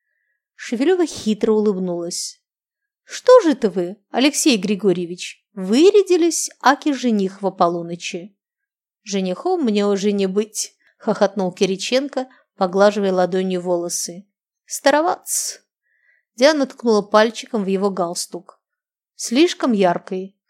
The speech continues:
Костюм ничего, а парфюм его многовато». «Нет сил отрицать. Вечером свидание с женщиной». Шевелева захохотала.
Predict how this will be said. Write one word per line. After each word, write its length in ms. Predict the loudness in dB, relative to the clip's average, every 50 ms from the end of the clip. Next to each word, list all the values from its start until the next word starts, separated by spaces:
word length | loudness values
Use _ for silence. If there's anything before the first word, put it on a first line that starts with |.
| _ _
Костюм 340 | -2 -2 -2 2 0 0 2 2
ничего, 600 | -2 -2 0 -4 -4 0 0 0 -2 -2 _ _ _ _ _ _ _ _
а 120 | -4 -2
парфюм 500 | 4 4 4 4 4 -2 0 0 2 2 0 -2 -12 _ _ _ _ _ _ _ _ _
его 280 | -2 -2 0 0 0 0
многовато». 760 | 2 0 0 2 2 2 2 0 -4 -6 _ -16 -16 -16 _ _ _ _ _ _ _ _ _ _ _ _ _ _ _ _
«Нет 320 | 0 2 4 4 4 2
сил 360 | 0 -4 -2 0 2 2 2 2
отрицать. 840 | 2 -2 -6 -6 -6 -4 -4 -2 -2 -2 -4 -8 -12 -20 -20 _ _ _ _ _ _ _ _
Вечером 720 | -10 -2 2 4 4 4 2 2 -2 -2 -2 -2 -4 -6
свидание 580 | -6 -4 -4 -4 0 0 0 0 0 -2 -4 -4
с 40 | -4
женщиной». 800 | -4 -6 -6 -6 -6 -8 -12 -12 -12 -12 -14 -14 -16 -18 _ _ _ _ _ _ _ _ _
Шевелева 560 | _ -12 -6 -6 -4 -2 0 0 0 0 0
захохотала. 960 | -2 -2 -4 -4 -4 -8 -6 -4 -6 -6 -4 _ -6 -6 -6 -10 -12 -16 -18